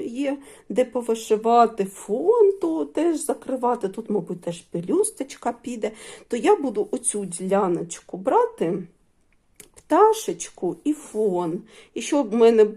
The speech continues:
м, на що буде натхнення, як в мене буде отут іти, так, так і буде. От такі плани в мене на вихідні дні.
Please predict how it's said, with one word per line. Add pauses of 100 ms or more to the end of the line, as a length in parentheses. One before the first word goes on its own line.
м, (560)
на
що
буде
натхнення, (340)
як
в
мене
буде
отут
іти,
так, (200)
так
і
буде. (680)
От
такі
плани
в
мене
на (380)
вихідні (320)
дні.